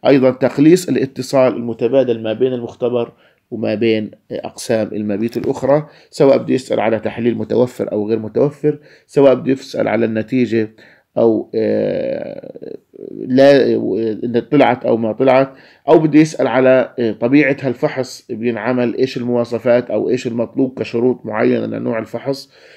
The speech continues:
اللي بده ينعمل. ببطل في داعي للاتصالات، لأنه ممكن من خلال اللي هي الداتابيز أو قاعدة البيانات الخاصة بهذا، آه، ال-، ال-، ال-، بيانات المختبر بيعطي مساحة للتعرف على طبيعة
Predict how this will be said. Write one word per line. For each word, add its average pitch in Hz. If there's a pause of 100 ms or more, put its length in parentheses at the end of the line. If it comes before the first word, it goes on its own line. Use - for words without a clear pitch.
(140)
اللي 113
بده 107
ينعمل. 127 (320)
ببطل 190
في 143
داعي 131
للاتصالات، 123
لأنه 131 (300)
ممكن 127
من 120
خلال 117
اللي 110
هي 110 (260)
الداتابيز 117
أو 110
قاعدة 117
البيانات 113
الخاصة 113
بهذا، 110
آه، -
ال-، 95
ال-، -
ال-، -
بيانات 123
المختبر 156 (240)
بيعطي 127
مساحة 120 (160)
للتعرف 113
على 107
طبيعة 104